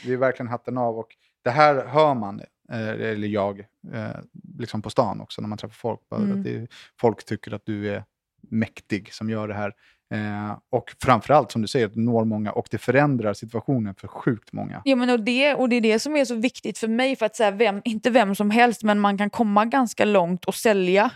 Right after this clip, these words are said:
Speaker 2: eh, ganska mycket på att så här, ha ett namn, paketera det snyggt och ha typ liksom matchande träningskläder. Alltså det finns ju <laughs> fitnessprofiler som, som, som kränger re-, resor och läger utan att liksom kanske egentligen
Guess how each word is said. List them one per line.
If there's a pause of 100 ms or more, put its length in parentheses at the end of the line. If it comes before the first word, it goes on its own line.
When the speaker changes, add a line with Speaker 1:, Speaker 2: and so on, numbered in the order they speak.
(240)
Speaker 2:
eh,
ganska
mycket
på
att
så
här, (640)
ha
ett
namn,
paketera
det
snyggt
och
ha
typ
liksom (220)
matchande
träningskläder.
Alltså
det
finns
ju (260)
<laughs>
fitnessprofiler
som, (480)
som,
som
kränger
re-, (100)
resor
och
läger
utan
att
liksom
kanske
egentligen